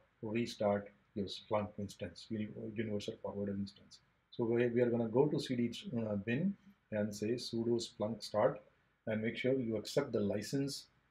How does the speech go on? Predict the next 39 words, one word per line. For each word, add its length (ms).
uh, 280
from 200
command 340
line 280
like 220
this. 340
Otherwise, 400
it 140
will 160
have, 240
uh, 120
you, 260
you 80
will 140
have 180
to, 200
like, 140
read 220
the 140
entire 280
license 280
by 180
pressing, 340
uh, 60
page 200
up, 140
page, 180
uh, 100
page 280
down. 120
And 160
finally, 260
you 100
can 140
validate 380
the 80
Splunk 360
status 320
check. 200